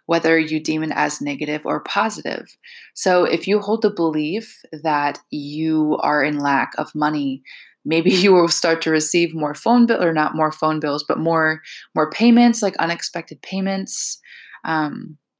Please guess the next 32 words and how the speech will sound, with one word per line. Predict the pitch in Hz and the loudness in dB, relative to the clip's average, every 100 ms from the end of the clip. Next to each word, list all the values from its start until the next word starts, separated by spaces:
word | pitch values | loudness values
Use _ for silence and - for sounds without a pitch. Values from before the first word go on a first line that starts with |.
| _ _ _ _ _ _ - - | _ _ _ _ _ _ -18 -8
you | 175 | -2
know, | 160 | 0
maybe | 160 160 165 170 165 170 170 - - - - - _ _ _ _ _ _ _ _ _ _ _ _ _ _ _ - | 0 -2 -2 -2 0 -2 -4 -10 -20 -20 -20 -20 _ _ _ _ _ _ _ _ _ _ _ _ _ _ _ 0
something | - 190 185 190 180 | 2 2 2 0 2
will | 175 165 | 2 0
come | - 175 180 | 0 0 2
up | 170 - | 2 0
to | - | -2
where | 170 170 165 165 165 165 165 160 - | 2 4 6 6 4 4 4 2 -2
you | 160 160 | -2 0
didn't | 165 165 | 2 2
intend | 160 151 170 160 | -2 -4 -6 -6
to | |
spend | 160 175 160 | -6 -6 -6
that | 151 | -6
much | 156 151 - | -6 -6 0
money, | 240 240 | 2 2
or, | 202 170 - - - - - | 2 0 -2 -8 -18 -10 0
you | 220 | 4
know, | 220 | 6
whatever | 226 262 262 | 6 4 2
it | 240 | 0
may | 208 | -2
be. | - 196 180 | 0 0 2
Like, | 160 156 | 0 -2
these | 180 180 | -2 -2
events | 165 165 180 - - - - - _ - | -2 -2 -4 -4 -4 -4 -8 -20 _ -10
happen | - 202 208 190 165 151 147 - _ _ _ | -2 -2 0 -2 -2 -4 -10 -16 _ _ _
because | 185 180 190 180 | 0 0 0 0
we | 175 | -2
attract | 156 - 160 147 - - | -2 -2 -2 -2 -4 -8
them. | 135 - - 156 | -6 -6 -12 -18